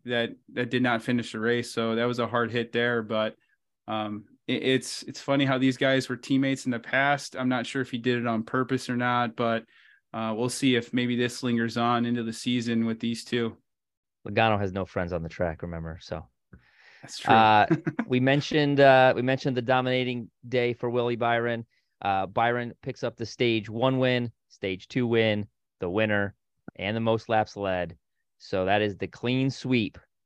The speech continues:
Speaker 2: for William Byron. He had the least possible points at minus thirteen. First time that's happened all year. How many times that happened last year? Do we know?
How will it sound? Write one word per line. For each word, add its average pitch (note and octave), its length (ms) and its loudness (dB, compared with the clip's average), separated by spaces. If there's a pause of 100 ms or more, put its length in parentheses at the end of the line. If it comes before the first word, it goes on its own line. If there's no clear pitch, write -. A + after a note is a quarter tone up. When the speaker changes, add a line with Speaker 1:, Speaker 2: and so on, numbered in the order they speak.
Speaker 2:
for G2+ 160 -4
William G2+ 360 0
Byron. G#2 460 2 (680)
He G#2 100 -6
had G2 240 -6
the G2 160 -6
least A2 340 -2
possible A2 420 2
points F2+ 540 -8
at E2 180 -8
minus F#2 380 -2
thirteen. E2+ 520 -6 (760)
First C3+ 180 2
time C3+ 380 2 (760)
that's A#2 160 0
happened A#2+ 300 2
all A2+ 140 6
year. A#2 400 2 (400)
How A#2 120 -8
many C#3 100 -2
times D3 200 0
that C3+ 140 2
happened A#2 280 0
last A2 300 -8
year? F#2 80 -6
Do F2 80 -6
we F2+ 80 -6
know? F#2 260 -2